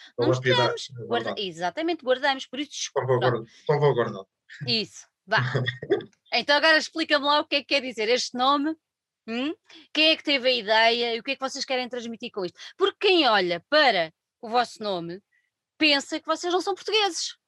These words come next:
Speaker 1: Vá lá. Não sei se isso é, não sei se isso é elogio, é elogio, se não é. Mas
Speaker 2: Não,
Speaker 1: o nome foi,
Speaker 2: eu tô, eu
Speaker 1: o
Speaker 2: tô
Speaker 1: nome
Speaker 2: dizer,
Speaker 1: fui
Speaker 2: eu
Speaker 1: eu.
Speaker 2: tô a dizer como um elogio.
Speaker 1: Pronto, obrigado. <laughs> O nome fui eu que o sugeri.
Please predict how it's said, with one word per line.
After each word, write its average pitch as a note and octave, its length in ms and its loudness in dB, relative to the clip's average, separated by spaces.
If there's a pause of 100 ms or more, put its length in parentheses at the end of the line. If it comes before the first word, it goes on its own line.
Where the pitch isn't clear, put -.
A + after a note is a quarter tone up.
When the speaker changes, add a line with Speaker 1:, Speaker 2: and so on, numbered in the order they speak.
(2000)
Speaker 1:
Vá A2+ 160 -8
lá. A#2+ 220 -6
Não D3 160 0
sei F3+ 180 4
se F3 100 4
isso F#3 140 4
é, F#3 140 8 (360)
não A#3+ 140 8
sei A#3 160 6
se G#3+ 140 2
isso G#3 140 2
é F#3 100 8
elogio, E3+ 320 2 (100)
é D#3+ 180 2
elogio, C#3+ 460 -2
se - 160 -6
não C3 160 2
é. A2 80 -8 (240)
Mas F3 200 2 (520)
Speaker 2:
Não, A3+ 280 2
Speaker 1:
o - 40 6
nome F#3+ 240 4
foi, G3 180 0
Speaker 2:
eu G#3 60 0
tô, D#4 140 0
eu - 180 4
Speaker 1:
o - 40 4
Speaker 2:
tô - 60 6
Speaker 1:
nome G3+ 140 4
Speaker 2:
dizer, C#4 140 -6
Speaker 1:
fui F#3+ 100 6
Speaker 2:
eu F#3 60 8
Speaker 1:
eu. - 40 0
Speaker 2:
tô D#4 120 2
a D#4 40 4
dizer C#4 280 0
como E4+ 200 0
um A#4 80 2
elogio. C5+ 760 2 (500)
Speaker 1:
Pronto, A#2+ 360 -2
obrigado. B2 440 2
<laughs> C#3 520 2 (360)
O C3 100 -2
nome E3+ 200 0
fui F3+ 200 -2
eu D#3+ 100 2
que - 100 -8
o C3+ 60 -2
sugeri. B2 440 -2